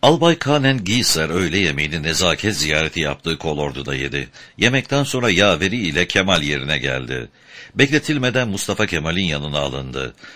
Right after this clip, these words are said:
Burası tepe yamacına oyulmuş bir odaydı. Odada bir küçük masa ile iki iskemle vardı, oturdular. Albay genç komutana ilgiyle baktı. Liman Paşa'nın bile saygıyla söz ettiği,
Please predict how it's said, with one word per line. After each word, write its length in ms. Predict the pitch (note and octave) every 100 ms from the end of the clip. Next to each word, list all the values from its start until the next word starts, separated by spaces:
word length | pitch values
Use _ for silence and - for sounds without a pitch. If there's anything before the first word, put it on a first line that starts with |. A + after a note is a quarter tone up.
| -
Burası 280 | C3+ D3+ D3+
tepe 240 | B2 A2 B2+
yamacına 560 | D#2+ C#2+ D2+ E2 E2+
oyulmuş 540 | E2+ G#2+ F2 F2+ - E2
bir 100 | D2+
odaydı. 580 | D2 C#2 C2+ B1+ B1+ - - - -
Odada 420 | A#2 B2+ C3 F2
bir 140 | A#2
küçük 320 | F2+ A2 - F2+
masa 300 | F#2+ - A2
ile 200 | D2+ F#2+
iki 220 | F#2+ A#2+
iskemle 560 | F2+ - F2+ D2+ D2
vardı, 260 | C#2 C#2+ C#2+
oturdular. 760 | D#2+ - C#2 C#2 B1 A#1+ - - _ _ - - - -
Albay 360 | B2 D3+ D#3 D3+
genç 280 | A2 D3 -
komutana 440 | B2+ B2 A#2+ B2+
ilgiyle 540 | F#2+ G2 G2 G#2+ D2
baktı. 440 | C#2 B1+ - C2+ A#1+
Liman 280 | D2+ E2+ G#2
Paşa'nın 400 | - D#2 F2 F#2
bile 180 | D#2+ E2+
saygıyla 540 | - E2 D2 F#2+ D#2+
söz 240 | D2 D#2+ D2
ettiği, 460 | D2+ - D2 D2+